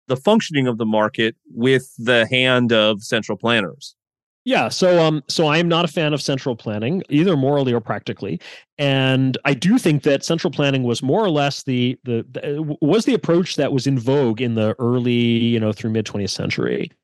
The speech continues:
Speaker 2: especially around, you know, say, nineteen thirties or so through, uh, you know, thirties, forties, fifties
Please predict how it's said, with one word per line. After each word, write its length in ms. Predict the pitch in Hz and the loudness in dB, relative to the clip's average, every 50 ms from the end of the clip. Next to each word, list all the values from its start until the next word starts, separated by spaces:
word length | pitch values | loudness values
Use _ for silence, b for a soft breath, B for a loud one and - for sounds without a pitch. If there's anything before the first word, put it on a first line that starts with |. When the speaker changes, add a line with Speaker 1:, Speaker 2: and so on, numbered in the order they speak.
| _ _ _ _ - | _ _ _ _ -12
Speaker 2:
especially 640 | - - - - - 156 156 165 - 190 175 170 160 | -10 -10 -8 -4 -2 -2 0 0 0 0 2 4 4
around, 560 | 156 143 135 135 131 131 131 131 131 131 127 | 4 4 4 2 2 2 2 2 0 0 0
you 80 | 135 135 | 0 0
know, 140 | 127 120 120 | 2 2 0
say, 240 | - - 131 123 | 0 0 0 0
nineteen 440 | 120 117 120 139 151 - - 143 131 | 0 0 -2 -4 -4 -2 -2 -2 -2
thirties 540 | 123 - 131 127 127 127 131 135 139 139 127 | -2 -2 -2 -2 0 0 2 2 2 2 0
or 140 | 139 127 120 | 0 0 -2
so 400 | - - 131 127 127 123 123 120 | -2 0 0 0 2 2 0 0
through, 560 | - - 123 120 120 117 117 117 117 117 117 | -2 -2 0 0 2 2 2 2 0 0 -2
uh, 440 | - - 117 107 107 107 107 104 104 101 | -4 -2 0 0 0 2 0 0 -2 -2
you 80 | 120 117 | -2 -4
know, 100 | 110 101 | -4 -2
thirties, 320 | - 151 139 131 127 123 | -2 0 0 0 0 -2
forties, 380 | - - 123 120 117 117 110 - | -2 -2 -2 0 0 -2 -2 -4
fifties 460 | - 123 - - 131 113 107 95 | -4 -6 -4 0 0 0 0 -2